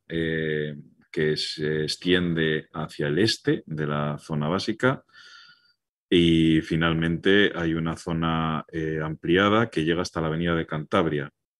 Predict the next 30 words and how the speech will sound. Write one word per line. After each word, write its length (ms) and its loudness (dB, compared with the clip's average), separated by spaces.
eh, 320 -4
por 140 -2
el 100 2
este 240 -2
también. 500 -6
Eh, 200 -4
por 180 -2
el 100 0
oeste, 600 4
esta 260 0
zona, 720 0
la 160 -2
zona 200 2
básica 340 2
no, 420 -2
no, 220 -2
no 100 -2
se 120 -8
extiende 280 -2
por 200 0
el 140 2
oeste 260 -2
de 80 2
la 100 0
ciudad, 260 4
la 80 2
zona 280 -4
ampliada 400 2
sí, 340 4
llega 560 0